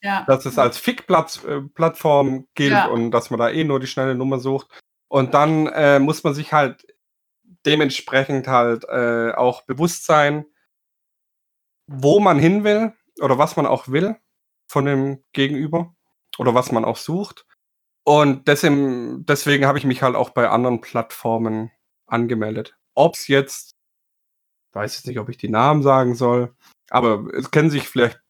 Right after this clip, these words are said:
Speaker 2: viele, äh, auch aus schon in dem Milieu, will ich's mal sagen.
Speaker 1: Mhm.
Speaker 2: Ähm, aber es gibt ja auch mittlerweile auch schon, keine Ahnung, Single-Gruppen, Parship, jetzt hau ich sie doch alle raus, Lovo, Badoo,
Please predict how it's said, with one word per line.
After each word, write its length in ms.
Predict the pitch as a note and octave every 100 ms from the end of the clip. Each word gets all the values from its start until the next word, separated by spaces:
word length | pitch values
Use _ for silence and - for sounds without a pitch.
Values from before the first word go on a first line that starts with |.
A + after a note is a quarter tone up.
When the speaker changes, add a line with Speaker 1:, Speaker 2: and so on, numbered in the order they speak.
| _
Speaker 2:
viele, 680 | - C#3+ C#3 C3 B2 A#2 -
äh, 540 | B2 A#2+ A2+ A2 A2+ -
auch 160 | - -
aus 260 | C3+ C#3 -
schon 420 | B2+ A#2 A#2+ B2 _
in 160 | B2 B2
dem 140 | B2
Milieu, 460 | B2 B2 B2 C3 C#3 _ _ _ _ _
will 160 | - B2+
ich's 120 | C3
mal 140 | B2+ B2
sagen. 400 | A#2+ A#2+ B2+ - -
Speaker 1:
Mhm. 320 | G3 F#3+ F#3 E3+
Speaker 2:
Ähm, 360 | C3+ C3+ C3 - -
aber 200 | C#3+ E3
es 80 | F3+
gibt 160 | G#3 -
ja 120 | F#3+
auch 120 | D#3+
mittlerweile 520 | F3 F#3+ F#3 E3+ E3 E3
auch 120 | F3
schon, 220 | E3 D3
keine 280 | D#3+ F3 E3
Ahnung, 340 | F3+ F3+ C#3
Single-Gruppen, 920 | - G#3 F#3+ E3 - E3 D#3 D3+ D3+
Parship, 560 | - E3 E3+ - D#3 -
jetzt 920 | _ - _ _ _ _ _ _ -
hau 100 | D#3
ich 60 | D3
sie 60 |
doch 140 | - -
alle 200 | B2+ B2
raus, 360 | B2+ B2 -
Lovo, 520 | D3 D3+ C#3 C#3 C#3
Badoo, 640 | C3+ C#3 C#3 C#3+ C3+ C3